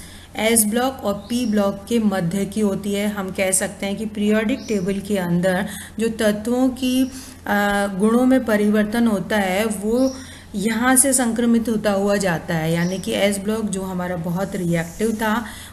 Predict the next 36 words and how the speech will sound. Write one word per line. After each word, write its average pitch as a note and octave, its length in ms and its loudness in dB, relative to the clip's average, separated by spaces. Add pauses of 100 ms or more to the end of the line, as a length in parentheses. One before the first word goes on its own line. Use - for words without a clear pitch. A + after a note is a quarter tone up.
वो G#3+ 100 2
धीरे A3+ 240 2
धीरे, A#3 220 2
धीरे A3+ 220 0
धीरे G#3+ 180 2
इनके G#3+ 360 0
through G#3+ 220 -2
इनका G#3 240 2
transition F#3+ 540 -2
होता G3 260 -2
है G#3 160 2
जहाँ F#3+ 180 -4
पे F#3 120 -4
properties F3+ 600 -4
के F#3+ 100 -6
अंदर F3 180 -2
change F3 360 -4
आता F3+ 220 -2
है, G#3 60 0
और G#3 60 0
पी A3 280 -6
block G3+ 260 0
बिल्कुल, F3+ 480 -4 (380)
अम, F3+ 480 -2
अ, F#3+ 160 -2
stable A3 400 0
compounds G3 520 -2
या G3 120 -2
कह F#3 120 -4
लीजिए F3+ 220 -4
कि G3+ 100 -4
कोवेलेंट A3+ 600 2
compounds F#3+ 480 0
बनाते F3 460 0
हुए F3+ 240 -2
वो, G3+ 420 -2